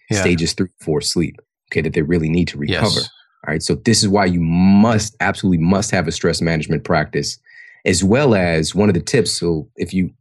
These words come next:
Speaker 2: if it's okay, I'll go ahead and share a tip right now.
Speaker 1: Yeah, let's jump into, you know, how,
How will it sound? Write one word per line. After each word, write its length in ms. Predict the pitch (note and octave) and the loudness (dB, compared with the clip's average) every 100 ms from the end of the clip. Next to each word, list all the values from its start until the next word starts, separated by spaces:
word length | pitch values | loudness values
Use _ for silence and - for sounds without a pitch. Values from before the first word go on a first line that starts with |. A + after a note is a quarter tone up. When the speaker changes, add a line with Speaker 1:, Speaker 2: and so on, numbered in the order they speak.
| - | -10
Speaker 2:
if 60 | F2+ | -2
it's 120 | G#2+ | 0
okay, 240 | F#2+ B2+ | 0 2
I'll 100 | G#2+ | 0
go 160 | F2+ F#2+ | 2 2
ahead 80 | F2 | 2
and 100 | E2 | 0
share 160 | G2 | -2
a 60 | D#2 | 0
tip 240 | B2 - | -2 -2
right 140 | D#2+ D2 | -4 -4
now. 220 | D3 - | -8 -4
Speaker 1:
Yeah, 200 | C#3+ C3 | -2 0
let's 260 | A#2+ C#3 - | 0 -2 -4
jump 320 | - C3+ C3+ C#3 | -2 0 2 2
into, 380 | C3+ A#2+ A2 A2 | 2 2 0 0
you 60 | G#2+ | -2
know, 100 | G#2+ | 0
how, 400 | B2 B2 A2 | 0 0 -2